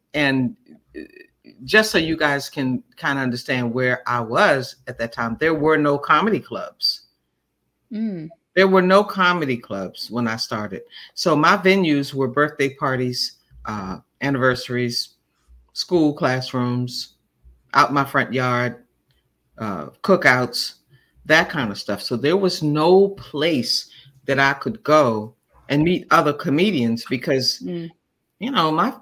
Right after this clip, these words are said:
Speaker 1: I did my very first professional show in nineteen sixty-nine in Washington, D C at Constitution Hall. And it wasn't that I was, like, the featured comedian because, like I said,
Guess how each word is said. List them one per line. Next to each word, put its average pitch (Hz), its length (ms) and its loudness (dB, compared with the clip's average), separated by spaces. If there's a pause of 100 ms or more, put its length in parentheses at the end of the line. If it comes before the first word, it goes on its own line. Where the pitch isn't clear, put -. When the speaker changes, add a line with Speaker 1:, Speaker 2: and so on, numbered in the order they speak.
Speaker 1:
I 185 140 0
did 285 180 0
my 196 140 2
very 180 200 0
first 160 340 -4
professional 123 560 -2
show 120 320 -2
in 117 120 0
nineteen 131 380 -2
sixty-nine 117 840 -4 (520)
in 117 100 0
Washington, 127 420 0
D 117 120 0
C 117 360 -2
at 120 160 -4
Constitution 120 720 -2
Hall. 107 440 -8 (320)
And 131 100 2
it 131 40 4
wasn't 165 420 4
that 139 100 4
I 139 100 6
was, 123 220 0
like, 123 220 2
the - 80 -4
featured - 500 2
comedian 143 480 4
because, 127 400 -2
like 147 200 0
I 143 100 0
said, 190 420 2